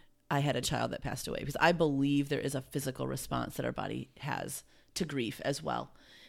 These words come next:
And s-, same thing for our kids. I mean, you know, we've, we've had a lot of, like, weird health things, and I just make sure they know, like,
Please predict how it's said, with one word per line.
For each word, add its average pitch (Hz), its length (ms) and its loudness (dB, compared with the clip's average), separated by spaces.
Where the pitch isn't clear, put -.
And 175 420 4
s-, - 240 -6
same 170 240 2
thing 160 160 4
for 156 140 0
our 156 100 4
kids. 170 400 -4
I 165 60 -2
mean, 160 240 -2
you 165 120 -4
know, 160 120 2
we've, 156 280 0
we've 151 320 -2
had 160 200 0
a 156 60 2
lot 147 300 8
of, 151 240 4
like, 147 320 2
weird 151 320 4
health 196 260 4
things, 139 460 -2
and 147 100 -2
I 147 80 -2
just 160 180 -6
make 180 140 -6
sure 190 140 -4
they 190 120 -2
know, 208 200 0
like, 165 240 -2